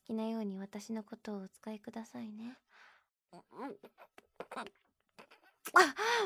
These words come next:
またお口ですか？さっきあんなにしたの。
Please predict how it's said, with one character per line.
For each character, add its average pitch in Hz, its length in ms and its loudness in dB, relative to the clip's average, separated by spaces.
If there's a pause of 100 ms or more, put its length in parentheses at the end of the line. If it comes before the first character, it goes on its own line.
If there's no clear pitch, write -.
(300)
ま 240 220 0
た 294 240 -2
お 285 40 -2
口 - 280 -8
で 330 140 2
す - 100 -10
か？ 233 260 -8 (500)
さ - 120 -14
っ - 100 -14
き 226 140 -6
あ 226 180 -8
ん 247 140 -2
な 247 100 -2
に 247 160 -2
し 240 100 -10
た 269 160 0
の。 - 340 -6